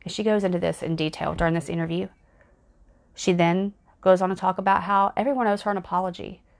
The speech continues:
Her husband, and again, all of these outlets of the media and local people, that they should apologize to her because she did nothing to Gannon,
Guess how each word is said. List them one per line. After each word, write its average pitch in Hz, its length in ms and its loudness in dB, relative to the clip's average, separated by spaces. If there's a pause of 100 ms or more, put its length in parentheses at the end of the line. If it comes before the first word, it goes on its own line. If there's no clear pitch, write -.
(240)
Her 202 120 0
husband, 170 600 0
and 180 120 -2
again, 170 260 0
all 165 180 2
of 170 60 -2
these 170 160 -2
outlets 165 380 0
of 175 80 -6
the 175 80 -2
media 180 520 -2 (220)
and 175 460 0
local 165 300 0
people, 185 340 -4
that 180 260 2 (760)
they 262 140 4
should - 140 -6
apologize 196 580 2
to 165 80 -10
her 165 160 -4
because 175 200 -6
she - 160 -6
did 247 140 2
nothing 185 360 0
to 180 60 -2
Gannon, 190 380 -4